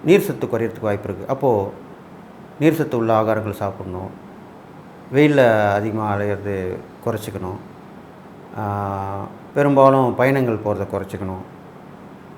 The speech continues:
இப்படியே இருந்துட்டு வரலாம். இது இல்லாமல் ஒண்ணு நல்ல உணவுகள், ஆகாரங்கள், சத்துள்ள உணவுகள் சாப்பிட்டு வரணும். நேரம் தவறி சாப்பிடக்கூடாது.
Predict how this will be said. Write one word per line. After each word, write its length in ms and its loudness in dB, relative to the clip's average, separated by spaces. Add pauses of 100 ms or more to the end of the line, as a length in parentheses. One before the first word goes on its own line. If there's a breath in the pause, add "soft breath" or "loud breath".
(340)
இப்படியே 300 4
இருந்துட்டு 260 -2
வரலாம். 320 -6 (1500)
இது 120 -2
இல்லாமல் 600 -2 (760)
ஒண்ணு 220 4
நல்ல 260 6
உணவுகள், 500 2 (340)
ஆகாரங்கள், 600 0 (560)
சத்துள்ள 400 6
உணவுகள் 300 4
சாப்பிட்டு 440 -4
வரணும். 460 -14
நேரம் 640 6 (1000)
தவறி 320 4
சாப்பிடக்கூடாது. 800 -4